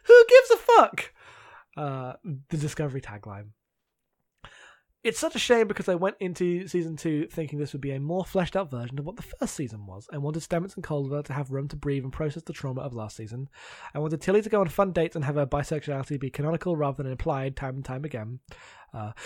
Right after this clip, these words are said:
she does have a space wife. At least, at least that exists. Uh, but she's stuck in the past now. So that's gone. And I wanted Saru to overcome his anxiety through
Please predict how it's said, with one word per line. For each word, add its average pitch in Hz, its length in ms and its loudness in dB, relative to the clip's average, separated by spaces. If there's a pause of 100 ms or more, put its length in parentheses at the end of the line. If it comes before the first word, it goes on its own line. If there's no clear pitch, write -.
(100)
she 226 140 6
does 311 220 12
have 302 140 10
a 247 60 8
space 196 340 6
wife. 127 280 -2
At 196 120 0
least, 240 340 4
at 220 80 6
least 262 240 2
that 196 180 8
exists. - 800 -6 (640)
Uh, 127 220 -10
but 147 120 -4
she's 202 220 2
stuck 185 220 4
in 156 80 -2
the 143 80 -4
past 123 340 -8
now. 104 340 -12 (380)
So 110 380 -14 (200)
that's 135 280 -8
gone. 120 380 -8 (1600)
And 196 100 6
I 202 60 10
wanted 214 400 8 (100)
Saru 233 440 4
to 302 120 2
overcome 233 360 6
his 220 100 2
anxiety 220 500 2
through - 180 -6